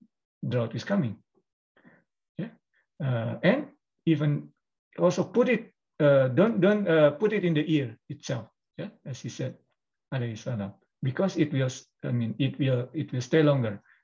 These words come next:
Yeah, can, can hold for seven years. So this is one of the great lesson. Yeah, as a Muslim, Prophet Yusuf was, uh, uh, although it's not considered, uh, at the time as Islam, as in religion of Islam now, but still the same teaching,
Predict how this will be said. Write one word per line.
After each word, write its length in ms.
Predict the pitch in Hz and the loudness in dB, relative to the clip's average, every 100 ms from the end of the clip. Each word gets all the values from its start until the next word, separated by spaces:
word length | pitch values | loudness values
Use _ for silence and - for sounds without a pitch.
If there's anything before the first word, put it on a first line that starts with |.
| _ - | _ -6
Yeah, 140 | - - | -6 -4
can, 180 | 147 131 | -4 -4
can 220 | - 127 | -2 -4
hold 260 | 127 131 127 | 0 -2 -2
for 140 | - | -6
seven 320 | - 120 107 | -4 -4 -4
years. 160 | 101 98 _ _ _ _ _ | -6 -8 _ _ _ _ _
So 260 | - 139 123 - _ _ 147 | -6 -4 -4 -14 _ _ 2
this 240 | 151 180 | 4 4
is 160 | 175 - - | 0 -6 0
one 200 | 151 151 | 2 2
of 100 | - | 0
the 120 | 127 | -2
great 260 | 101 143 139 | 0 0 0
lesson. 480 | 131 135 110 101 _ - | -2 -2 -6 -8 _ -8
Yeah, 180 | - - - - - _ - | -6 -6 -10 -20 -20 _ -2
as 160 | 147 - | 0 2
a 60 | |
Muslim, 600 | 143 220 - 151 180 233 _ _ _ | 4 2 2 2 2 -4 _ _ _
Prophet 280 | - 117 123 | -10 -8 -4
Yusuf 380 | 123 120 156 156 _ - | -4 -2 -4 -4 _ -6
was, 240 | 135 123 - | -4 -4 -6
uh, 440 | 131 120 117 120 - - _ - | -4 -2 -2 -4 -10 -20 _ 0
uh, 200 | 139 131 - | 4 4 4
although 260 | 127 - | 2 2
it's 160 | 139 - | 0 0
not 180 | 151 - | -4 0
considered, 480 | 135 151 131 127 - _ - | -2 0 -2 -2 -4 _ -2
uh, 380 | 120 117 113 - | 0 2 0 -4
at 140 | 131 | -4
the 100 | 123 | -4
time 300 | 123 131 131 | -2 0 0
as 220 | 127 123 - | 0 -4 -4
Islam, 520 | 127 - 170 208 175 | -6 2 4 6 4
as 160 | 139 139 | 2 -2
in 120 | 131 | -2
religion 400 | 131 127 113 127 | 0 0 0 -2
of 140 | 127 135 | -2 -6
Islam 320 | - 123 117 | -4 -2 -2
now, 160 | 147 | -2
but 280 | 196 269 - - _ | 2 2 0 -16 _
still 420 | - 359 190 - 165 | 0 2 2 -2 -4
the 120 | 147 | -4
same 300 | - 208 202 | 2 2 2
teaching, 420 | 233 208 135 | -2 -2 -2